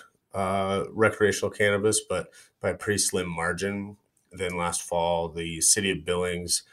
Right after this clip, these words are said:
um, with some new, uh, I guess, abilities passed by the state legislature last year, voted to, um, ban recreational cannabis sales from within city limits.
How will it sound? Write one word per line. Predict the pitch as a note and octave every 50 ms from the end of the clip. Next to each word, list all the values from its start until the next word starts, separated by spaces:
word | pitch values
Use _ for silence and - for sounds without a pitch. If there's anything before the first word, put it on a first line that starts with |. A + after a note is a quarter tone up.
| _ _ _ _ _ _ -
um, | E2+ F2 F2 E2 D#2 D#2 D#2+ D#2 D2 - - -
with | F#2 F2+ - - - - - _ _ _
some | - - - F#2+ F#2 F2+
new, | F2+ F2+ F2 F2 F2 E2+ D#2 - - -
uh, | - - - - - - - E2 - - _ _ _ _ _ _ - -
I | -
guess, | D#2+ - - -
abilities | F2 E2+ - F2+ F2+ F#2 F2+ F#2 F2 E2+ E2 - - - - -
passed | G2+ F2+ E2 F2+ - -
by | - F#2 F2+
the | E2+ D#2+ E2+ D#2+ D#2 D#2 D#2
state | - - F2+ E2 D2
legislature | E2+ E2 D#2+ D#2 - - E2 E2 - -
last | D#2+ E2 E2 D#2+ - - -
year, | E2 E2 E2 E2 D#2+ - - - - - - - - -
voted | G2 F#2 G2+ G2+ F#2+ F#2+ F#2 F#2
to, | - - G#2+ G2 F#2 F2+ E2+ E2 D#2 - - - - - E2
um, | - - - - - - - - _ - - G2
ban | F#2 - G2+ F#2+ F#2 F#2+ F#2+ F#2+ F#2+
recreational | F2+ F#2 F2+ - G2+ F#2 F2 F2 F2 - - G2 F2+ F2 F2+ F#2 - - -
cannabis | - - G2 F#2 F2+ F2+ E2+ - -
sales | - F#2 F2 E2 E2 -
from | - - F#2+ E2+ E2+ E2 D#2
within | F2+ F2+ - F#2+ F2 F2
city | - - G2+ F#2 F2+
limits. | E2 E2+ F2 G2 G#2+ G2 - - - -